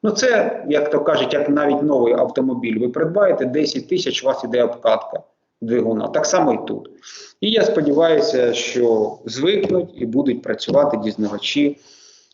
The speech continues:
не гірше від слідчих. Ось так, колеги. Які до мене на сьогодні питання?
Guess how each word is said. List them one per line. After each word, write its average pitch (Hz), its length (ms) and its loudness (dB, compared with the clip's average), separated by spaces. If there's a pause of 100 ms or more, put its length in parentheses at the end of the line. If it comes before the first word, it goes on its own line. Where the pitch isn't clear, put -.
(340)
не 123 120 0
гірше 131 400 0
від - 420 -4
слідчих. - 680 -4
Ось 151 240 0
так, - 300 -4
колеги. - 440 -8
Які 143 260 -2
до 196 140 4
мене 190 240 4
на 165 100 2
сьогодні 156 380 -2
питання? - 440 -4